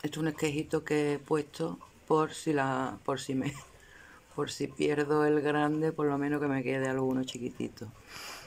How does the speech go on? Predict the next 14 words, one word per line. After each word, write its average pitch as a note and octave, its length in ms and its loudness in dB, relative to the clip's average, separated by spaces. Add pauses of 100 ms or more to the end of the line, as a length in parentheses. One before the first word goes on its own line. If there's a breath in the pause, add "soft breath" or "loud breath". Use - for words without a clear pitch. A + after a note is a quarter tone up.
(400 loud breath)
El C3+ 180 0
sedum C#3 380 -2
que C3 120 -4
compré C3 300 -4
el C3 60 -2
otro C3+ 240 -2
día. E3+ 460 -2 (1300 loud breath)
La, B2+ 400 4
esta, D3+ 160 0 (200)
esta E3+ 320 -2
se - 120 -6
está F#3+ 140 -4
poniendo E3 360 0
bonita. C3+ 540 -2